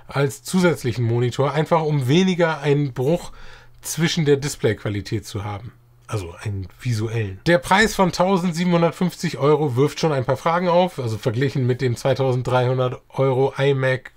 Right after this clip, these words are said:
siebenundzwanzig Zoll, der vorher verkauft wurde, der mehr oder weniger das gleiche Panel hatte, nicht ganz so hell wurde, dafür, äh, einen Computer eingebaut hatte. Zugegeben mit etwas schlechteren Lautsprechern und Mikrofonen und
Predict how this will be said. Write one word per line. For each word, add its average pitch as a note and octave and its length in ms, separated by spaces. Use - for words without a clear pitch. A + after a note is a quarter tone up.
siebenundzwanzig C3 760
Zoll, C3 360
der B2+ 180
vorher F3 300
verkauft E3+ 440
wurde, F3 280
der C3+ 140
mehr C#3 180
oder C3+ 140
weniger C#3 240
das C3 120
gleiche C#3+ 200
Panel D3 300
hatte, C3+ 180
nicht C3 180
ganz C#3+ 220
so C#3 100
hell C3+ 220
wurde, C3+ 240
dafür, C3+ 420
äh, B2+ 300
einen B2 220
Computer F3+ 380
eingebaut G2+ 460
hatte. F#2+ 180
Zugegeben D#3+ 640
mit C#3+ 280
etwas C#3 320
schlechteren C#3 480
Lautsprechern B2+ 600
und B2+ 160
Mikrofonen E3 640
und C#3+ 540